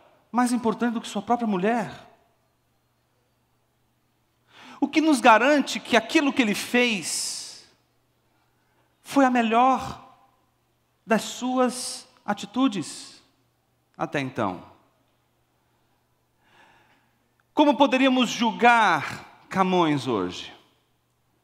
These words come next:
Como poderíamos dizer que Camões está certo ou que Camões está errado? Com base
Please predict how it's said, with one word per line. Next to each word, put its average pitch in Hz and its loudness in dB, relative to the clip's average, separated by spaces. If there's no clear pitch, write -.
Como 294 2
poderíamos 254 2
dizer 208 0
que 185 -14
Camões 208 0
está 190 0
certo 247 0
ou 233 0
que 226 -8
Camões 208 2
está 185 -2
errado? 131 0
Com 233 -4
base 247 2